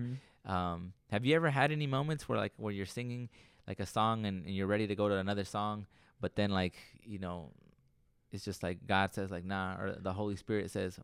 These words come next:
Speaker 2: "Hold on a minute, you know, I, I,
Speaker 1: Man.
Speaker 2: I need to stay
Speaker 1: <laughs>
Speaker 2: right here, right now."
Speaker 1: It, I always tell my musicians, um, after we're done praying, when we go up there, I said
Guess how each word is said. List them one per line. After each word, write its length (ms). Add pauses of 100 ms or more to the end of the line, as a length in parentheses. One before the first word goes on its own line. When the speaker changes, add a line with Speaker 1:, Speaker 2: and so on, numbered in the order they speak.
Speaker 2:
"Hold 160
on 100
a 80
minute, 300
you 100
know, 140
I, 40
I, 140
Speaker 1:
Man. 440
Speaker 2:
I 100
need 80
to 160
stay 200
Speaker 1:
<laughs> 0
Speaker 2:
right 220
here, 260
right 200
now." 320 (200)
Speaker 1:
It, 240 (200)
I 100
always 340
tell 200
my 100
musicians, 720 (260)
um, 180
after 320
we're 140
done 260
praying, 440
when 100
we 80
go 160
up 140
there, 100
I 40
said 280